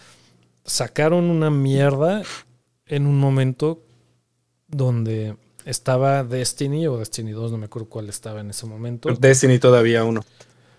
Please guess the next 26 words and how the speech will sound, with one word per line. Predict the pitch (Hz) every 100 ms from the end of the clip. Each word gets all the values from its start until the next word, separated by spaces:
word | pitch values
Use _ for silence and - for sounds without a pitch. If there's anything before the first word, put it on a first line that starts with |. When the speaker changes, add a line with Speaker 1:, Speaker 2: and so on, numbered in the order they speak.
| _ _
Speaker 2:
creo. | - 110 107 85 _ _ _ _ _ _ _ _ _ _ _ _ _ _
Speaker 1:
¿Qué | -
otro? | 139 175 156 147 -
Habían | 160 143 185 214 190
varios | 202 208 -
juegos | 180 180
como | - 127 120 113 107 104 _ _ _ _ _ _ _ _
top | 143 131
tier, | - 131 131
güey, | 131 131 139
en | 117
ese | 117
momento. | 120 113 120 120 - 90 92 _ _
Y, | - 123 113 107
pues, | 107 - 123
Speaker 2:
Sí. | 135
Speaker 1:
güey, | 208 180 113 _ _ _ _ _ _ _ _ _ _ _ _ -
no | 143 151 165
era, | 151
no | 151 151
competía | 165 131 127 127
con | - 113
eso, | 104 - _
güey. | _ _ _ _ _ _
Yo | 131 131
prefería | 135 131 131 127 123